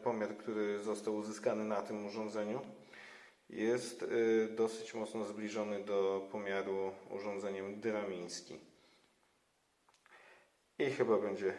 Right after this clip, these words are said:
na dzisiaj tyle. Zapraszam do subskrypcji. Postaram się wrzucać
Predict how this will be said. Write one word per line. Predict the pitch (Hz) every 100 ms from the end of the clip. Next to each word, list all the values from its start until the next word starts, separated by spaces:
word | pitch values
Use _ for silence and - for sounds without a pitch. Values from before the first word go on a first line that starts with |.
| -
na | 107
dzisiaj | 98 - 95
tyle. | 95 131 127 123 - - - - - -
Zapraszam | 107 104 101 95 - 92 87
do | 87 82 - -
subskrypcji. | - - 107 - 104 98 98 - 92 95 - - - - - - - - - _ -
Postaram | 143 127 - 110 107 104
się | - - 92 92 92
wrzucać | 87 95 82 - 80 - - -